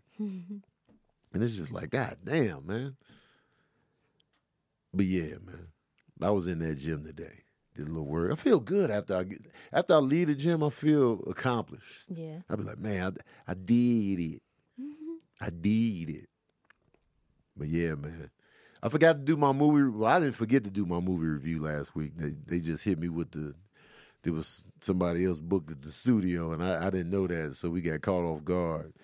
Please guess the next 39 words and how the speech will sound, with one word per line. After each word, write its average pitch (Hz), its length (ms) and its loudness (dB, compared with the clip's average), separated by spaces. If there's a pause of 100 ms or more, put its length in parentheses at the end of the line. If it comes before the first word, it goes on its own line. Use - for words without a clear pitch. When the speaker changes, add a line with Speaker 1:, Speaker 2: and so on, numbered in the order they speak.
(340)
Speaker 2:
But, 87 300 0 (440)
you 80 140 -8
know, 76 100 -8
I 78 60 -2
was 95 120 0
gonna 95 160 0
do 95 140 2
my 92 180 -2
Uncharted 98 840 -2
movie 98 280 2
review, 82 500 -2
and 87 80 0
then 95 160 2
I 92 80 0
just 87 180 -4
ended 92 320 0
up 87 160 -2
doing 87 380 -2 (260)
a - 60 -10
little 92 240 2
one-minute 98 600 0
TikTok 95 500 0
review 82 500 -4 (500)
which 85 140 -4
wasn't 113 240 4
the 92 80 -4
same 117 360 0
as 90 80 -6
my 85 140 -2
full-length 98 800 0
movie 92 300 0
review, 78 440 -2
but 82 120 -2
I 92 80 0
was 80 100 -4
just 78 160 -10
like, 65 140 -6
"Oh, 76 280 -4
goddamn." 71 540 -6